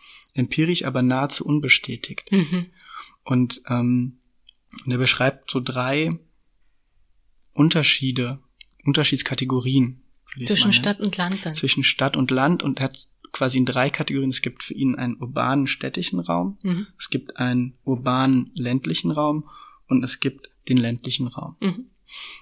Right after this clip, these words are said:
Speaker 1: Und, ähm, spannend fand ich da, schreibt das so, ähm, in urbanen, städtischen Räumen sind Sportvereine als Dienstleister oder Identitätsstifter und Bewahrer anf-, anschlussfähig und a-, anschlussfähiger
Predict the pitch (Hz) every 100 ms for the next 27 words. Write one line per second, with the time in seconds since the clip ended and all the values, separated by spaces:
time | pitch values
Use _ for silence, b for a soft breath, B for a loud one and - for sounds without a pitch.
0 | - - 123 120 120 - 131 120 120 123
1 | - 120 147 175 - 151 151 - 143 -
2 | - _ - 131 - 135 - 135 139 143
3 | B B B B B B - 123 123 123
4 | 127 - - _ _ _ _ _ - 127
5 | 127 120 123 131 131 123 - - 170 -
6 | 175 175 180 185 202 B B B - 135
7 | - 131 131 - 127 123 - - 135 143
8 | - 156 156 175 - 170 175 B B B
9 | _ 127 - 127 131 127 - - 151 -
10 | - 151 - 131 127 123 127 131 139 -
11 | 135 - - 139 - 131 - - 117 139
12 | - - _ _ 127 - 127 - 127 -
13 | 131 - 135 123 123 123 123 120